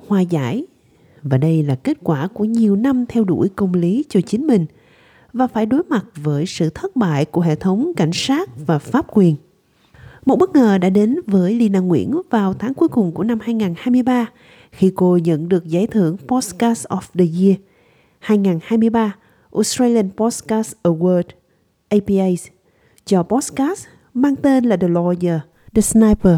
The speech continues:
and the New South Wales Police, cùng với người dẫn chương trình khác là Mark Davison, một tay súng bắn tỉa trong vụ cà phê Lind năm hai ngàn mười bốn. Podcast dài tám tập là những chia sẻ mạnh mẽ từ hai nhân chứng sống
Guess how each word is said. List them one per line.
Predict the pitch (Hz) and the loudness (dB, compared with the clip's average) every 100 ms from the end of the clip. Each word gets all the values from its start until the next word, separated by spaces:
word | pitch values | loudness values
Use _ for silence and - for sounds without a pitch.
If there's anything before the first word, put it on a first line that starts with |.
| - | 2
and | 208 196 | -2 0
the | |
New | 202 214 | 0 -2
South | - 208 | -2 -2
Wales | 196 185 | 0 -2
Police, | - 185 233 294 - _ _ - - | -2 -2 -2 -4 -14 _ _ -20 -2
cùng | 285 269 | 0 2
với | 240 240 285 | 2 0 0
người | 370 214 | -2 -2
dẫn | 160 | -2
chương | 196 226 | -2 -4
trình | 196 160 | -2 -4
khác | - 262 349 - | -6 -6 -6 -2
là | 226 | 0
Mark | 185 196 208 - | 2 0 -2 -2
Davison, | 185 190 190 180 147 - _ _ _ _ | 0 0 0 -2 -2 -8 _ _ _ _
một | 170 160 - | -2 -2 0
tay | 175 | 0
súng | - - 185 247 277 | 0 -2 -2 -2 -2
bắn | 240 403 | -2 0
tỉa | 226 143 127 | 0 2 0
trong | - 196 | -2 -2
vụ | 175 160 143 | 0 -2 -2
cà | 175 | -4
phê | 165 - 214 | -4 0 2
Lind | 233 214 190 - _ - | 2 0 -4 -16 _ -6
năm | 156 156 151 151 | -2 -2 -2 -6
hai | 165 160 | -2 0
ngàn | 156 131 | 0 2
mười | 135 | 2
bốn. | 127 147 285 - - _ _ _ _ _ _ _ _ - | 2 0 -2 -14 -20 _ _ _ _ _ _ _ _ -2
Podcast | 175 208 - 254 - | -2 -2 -2 -4 -2
dài | 247 220 190 | 0 2 2
tám | 185 202 349 - | 0 -2 -2 -2
tập | 220 - - _ _ _ _ | -2 -4 -20 _ _ _ _
là | 143 147 | -2 0
những | 143 180 | 0 -2
chia | 190 185 | 2 0
sẻ | - 160 185 | 2 -2 0
mạnh | 269 202 190 | 0 0 0
mẽ | 190 123 254 403 _ _ _ _ 302 | -2 -2 -4 -6 _ _ _ _ 2
từ | 294 | 2
hai | 262 302 | 4 2
nhân | 269 254 | 4 2
chứng | 254 302 | 2 2
sống | - 254 262 | 2 0 0